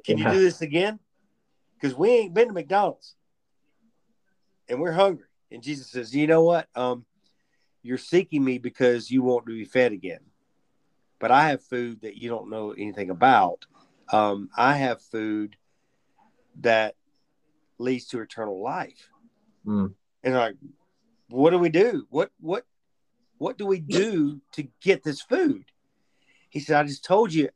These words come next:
Speaker 1: I, I, it's free." <laughs> You don't have to, you don't have to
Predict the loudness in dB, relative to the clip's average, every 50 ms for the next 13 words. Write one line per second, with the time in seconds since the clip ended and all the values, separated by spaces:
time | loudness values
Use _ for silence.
0 | _ -2 -2 -2 -2 -4 -8 -8 -6 -8 -8 -10 -10 -16 -18 _ -2 2 4 4
1 | 4 2 0 -4 -8 -10 _ _ _ _ _ _ _ _ _ _ _ _ _ _
2 | _ _ _ _ _ _ _ _ _ _ -14 -14 -12 -12 -12 -14 -14 _ -8 _
3 | 4 6 6 6 6 6 6 4 4 4 2 0 -2 -2 -2 -6 _ _ _ _
4 | _ _ _ _ -4 -2 0 0 -2 -2 -4 -8 -12